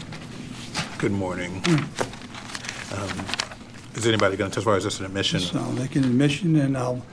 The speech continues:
Speaker 2: try to take the path of least resistance here.
Speaker 1: <laughs> Okay, all right. Um, um, what, what day did, did you guys get there? Can you step up, please?
Speaker 2: I'm sorry.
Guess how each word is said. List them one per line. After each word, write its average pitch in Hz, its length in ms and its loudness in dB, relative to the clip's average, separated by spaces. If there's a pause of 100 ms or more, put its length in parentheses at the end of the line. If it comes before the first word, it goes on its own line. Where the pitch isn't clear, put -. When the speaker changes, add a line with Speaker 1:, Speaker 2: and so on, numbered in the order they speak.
(240)
Speaker 2:
try 143 200 2
to - 20 4
take 139 220 0
the 131 80 0
path 147 300 2
of 135 80 4
least 143 220 2
resistance 139 520 0
here. 127 300 -4
Speaker 1:
<laughs> - 240 2
Okay, - 420 2 (300)
all - 80 0
right. 82 320 -2 (800)
Um, 87 240 0 (1000)
um, 95 200 2 (240)
what, - 160 -2
what 127 160 6
day 107 120 4
did, 95 160 -2 (140)
did - 220 -6
you 98 40 -8
guys 92 280 -4
get - 140 -4
there? - 120 -2
Can - 300 -4
you 113 80 2
step - 200 2
up, - 80 2
please? 110 360 -2 (680)
Speaker 2:
I'm 131 100 -4
sorry. 143 240 -6